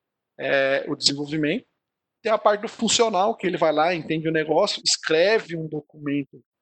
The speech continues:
especificação funcional, eu vou lá, desenvolvo e entrego pra ele uma especificação técnica, pra que tenha entendimento da, daquela customização, daquele desenvolvimento, tá?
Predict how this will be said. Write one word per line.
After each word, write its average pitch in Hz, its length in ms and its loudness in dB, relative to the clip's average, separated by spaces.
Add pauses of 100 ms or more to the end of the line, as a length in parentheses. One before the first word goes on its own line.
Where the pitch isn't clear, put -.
(340)
especificação - 600 -2
funcional, 180 680 -2 (360)
eu 190 80 -8
vou 180 140 0
lá, 175 140 4
desenvolvo 185 600 -2
e 208 80 0
entrego 190 440 0
pra 185 200 2
ele 170 340 -2
uma 170 180 -4
especificação - 600 -2
técnica, 170 540 -6 (540)
pra 151 140 -4
que 156 580 -14
tenha 151 180 -4
entendimento 165 800 -2 (400)
da, 143 380 0
daquela 143 320 -4
customização, 147 840 -2
daquele 151 300 -6
desenvolvimento, 151 600 -6 (600)
tá? 147 220 -6